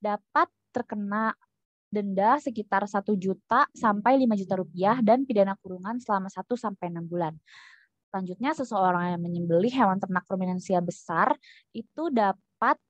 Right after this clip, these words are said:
dikenakan denda sekitar lima juta rupiah sampai dua puluh lima juta rupiah dengan pidana kurungan selama tiga sampai sembilan bulan. Dan seseorang yang melanggar selain sebagaimana dimaksud dua di atas itu,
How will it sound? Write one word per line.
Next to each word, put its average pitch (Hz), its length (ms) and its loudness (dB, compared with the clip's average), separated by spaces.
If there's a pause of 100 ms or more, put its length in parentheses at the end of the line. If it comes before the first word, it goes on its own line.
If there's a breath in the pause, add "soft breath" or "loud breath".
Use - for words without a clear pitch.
dikenakan 214 480 -2
denda 190 400 4
sekitar 202 320 -2
lima 196 160 0
juta 262 240 0
rupiah 214 320 0
sampai 208 480 -2
dua 233 160 -6
puluh 208 160 -10
lima 196 80 -10
juta 190 240 -12
rupiah 185 560 -4
dengan 214 400 -4
pidana 202 320 -2
kurungan 190 480 -6
selama 185 480 -6
tiga 208 240 -4
sampai 196 320 -8
sembilan 180 320 -12
bulan. 175 320 -8 (520 soft breath)
Dan 208 160 -6
seseorang 240 480 -2
yang 262 80 0
melanggar 208 400 0
selain 208 320 -2
sebagaimana 190 480 -2
dimaksud 180 560 -4
dua 180 240 0
di 180 80 -6
atas 165 240 -8
itu, 240 320 -4